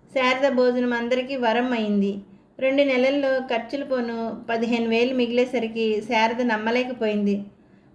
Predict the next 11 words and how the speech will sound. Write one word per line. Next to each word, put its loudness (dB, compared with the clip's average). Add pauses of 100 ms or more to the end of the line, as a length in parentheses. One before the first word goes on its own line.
బతకడం 2
ఇంత -2
సులువని 0
ఎన్నడూ 2
ఊహించని -2
శారద 0 (760)
ఆనందంతో 0 (340)
ఉబ్బి -2
తబ్బుబ్బయింది. 0 (520)
తన 0
మీద 2